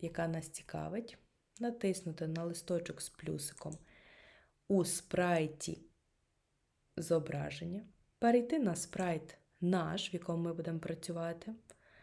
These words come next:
створити ще один образ і в цей новий образ вставити це зображення, натиснувши на листочок з стрілочкою вниз.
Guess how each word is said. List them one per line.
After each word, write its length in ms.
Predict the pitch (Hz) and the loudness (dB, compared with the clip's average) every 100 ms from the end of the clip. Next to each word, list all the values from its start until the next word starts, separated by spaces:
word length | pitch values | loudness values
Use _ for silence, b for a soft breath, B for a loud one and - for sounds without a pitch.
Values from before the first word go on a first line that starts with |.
| b b b b b b _ | b b b b b b _
створити 840 | - - - 254 247 185 180 175 175 | -12 -8 6 8 8 6 4 -4 -4
ще 440 | - - - 233 240 | -6 -6 2 2 4
один 380 | 175 156 156 - | 2 0 -2 -4
образ 580 | 160 156 196 294 - - _ _ _ _ _ _ _ _ _ _ | -4 -4 -2 -4 -4 -12 _ _ _ _ _ _ _ _ _ _
і 120 | 202 | -2
в 100 | 190 | -2
цей 400 | - - 180 160 - - - | -2 0 2 0 -4 -8 -2
новий 420 | 175 180 170 156 | 0 2 0 -2
образ 640 | - 220 302 - - - _ _ _ - | 0 2 2 0 -4 -8 _ _ _ -4
вставити 840 | - - - 160 160 196 - 302 - - | -2 -2 0 0 0 0 -2 -6 -6 -4
це 180 | 185 | 0
зображення, 680 | 180 175 170 143 147 151 160 - _ b b b b b _ | 2 2 0 -4 -4 -6 -6 -10 _ b b b b b _
натиснувши 600 | 175 170 170 170 160 - | -2 0 0 0 -4 -2
на 140 | 160 151 | -2 -2
листочок 560 | 151 - 226 254 202 | -4 0 0 2 -2
з 60 | - | -6
стрілочкою 680 | - 156 165 180 180 - 147 | -6 -4 -2 -2 -4 -8 -6
вниз. 360 | 143 143 143 | -4 -6 -8